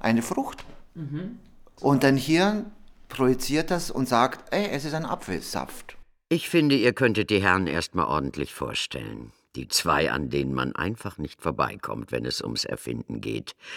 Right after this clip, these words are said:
Speaker 3: Gerhard und, ähm
Speaker 1: Mein Familienname Jordan, aber sonst der Kosename ist der Jordi.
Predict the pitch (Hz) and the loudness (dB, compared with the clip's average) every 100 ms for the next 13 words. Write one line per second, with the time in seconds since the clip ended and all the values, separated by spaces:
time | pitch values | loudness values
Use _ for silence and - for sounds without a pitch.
0 | - - - 71 117 165 180 170 165 - | -14 -14 -8 2 4 4 4 2 0 -2
1 | - 135 131 120 - 120 123 120 117 98 | -2 0 0 -4 -4 0 2 0 0 -4
2 | - _ - 170 165 151 170 156 98 85 | -8 _ -6 -4 -2 -2 0 0 0 -2
3 | 85 - 90 92 151 208 214 - 110 120 | -4 -4 0 0 0 -2 -6 -4 -2 0
4 | 139 143 143 135 139 160 147 143 143 - | 0 0 0 0 2 2 0 0 -2 -4
5 | - 95 104 76 78 | 0 2 2 0 -8